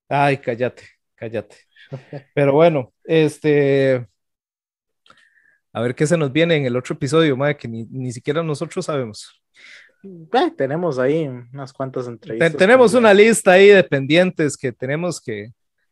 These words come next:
Speaker 1: que ir, eh, sacando. Entonces vamos a ver qué, qué va saliendo. Qué va,
Speaker 2: Ujú,
Speaker 1: qué,
Speaker 2: ujú.
Speaker 1: qué va saliendo. Tenemos que hacer la previa de Death Before Dishonor. Este, tenemos una entrevista pendiente por ahí con, con otro podcast, un podcast hermano ahí,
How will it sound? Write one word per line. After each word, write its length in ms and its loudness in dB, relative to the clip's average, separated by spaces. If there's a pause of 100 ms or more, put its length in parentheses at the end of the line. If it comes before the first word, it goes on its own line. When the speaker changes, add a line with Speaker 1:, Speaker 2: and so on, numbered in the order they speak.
Speaker 1:
que 140 -8
ir, 180 -2
eh, 300 -6 (100)
sacando. 520 -2
Entonces 360 -6
vamos 240 -4
a 60 0
ver 160 -2
qué, 380 -4 (600)
qué 120 0
va 120 4
saliendo. 380 -8 (220)
Qué 120 -8
va, 100 -4
Speaker 2:
Ujú, 100 -10
Speaker 1:
qué, 100 -8
Speaker 2:
ujú. 120 -10
Speaker 1:
qué 100 -8
va 100 -4
saliendo. 540 -4 (280)
Tenemos 280 -8 (200)
que 80 -4
hacer 200 -2
la 120 0
previa 340 2
de 340 0
Death 200 -2
Before 280 -10
Dishonor. 680 -4 (440)
Este, 520 -6
tenemos 320 -6
una 120 -4
entrevista 360 -8
pendiente 380 -6
por 180 -8
ahí 260 0
con, 400 -10 (380)
con 240 -16
otro 300 -6
podcast, 680 -2
un 160 -14
podcast 360 -8
hermano 320 -6
ahí, 260 -6